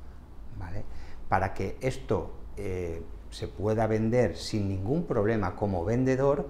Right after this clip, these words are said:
tendremos que informarle al inquilino para que diga si quiere o no quiere comprar. Muy bien, pero hay que hacerlo con mucho rigor. Habrá que comunicarle de forma fehaciente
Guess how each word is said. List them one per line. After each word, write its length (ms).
tendremos 500
que 300
informarle 840
al 140
inquilino 560
para 240
que 200
diga 280
si 180
quiere 500
o 60
no 140
quiere 280
comprar. 420
Muy 180
bien, 220
pero 140
hay 80
que 100
hacerlo 320
con 160
mucho 300
rigor. 360
Habrá 320
que 200
comunicarle 720
de 100
forma 420
fehaciente 880